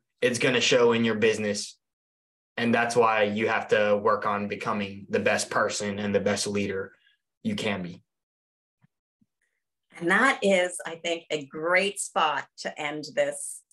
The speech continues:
Speaker 2: um, podcast on, is being that gr-, the best person you can be. So if somebody wanted to get a hold of you because they need some Christmas lights set up, um,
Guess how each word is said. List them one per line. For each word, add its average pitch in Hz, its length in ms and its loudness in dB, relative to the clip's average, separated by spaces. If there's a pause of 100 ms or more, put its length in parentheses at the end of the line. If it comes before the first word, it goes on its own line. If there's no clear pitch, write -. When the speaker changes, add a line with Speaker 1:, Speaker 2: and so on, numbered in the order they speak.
(180)
Speaker 2:
um, 143 460 -8
podcast 147 640 -2
on, 147 300 -6
is 143 360 -8 (220)
being 165 280 -2
that 156 200 -2
gr-, 160 200 -4
the 147 80 -4
best 147 340 -6
person 151 380 -4
you 147 180 -10
can 147 240 -4
be. 139 320 -8 (480)
So 226 580 0
if 240 180 4
somebody 294 280 -4
wanted 285 240 -4
to 254 80 -8
get 247 140 2
a 233 40 -4
hold 226 220 -2
of 214 140 -4
you 214 180 -6
because 208 420 -6
they 196 200 2
need 202 220 -6
some 190 120 -8
Christmas 190 420 -6
lights 180 280 -2
set 170 160 0
up, 170 200 0 (300)
um, 147 640 -6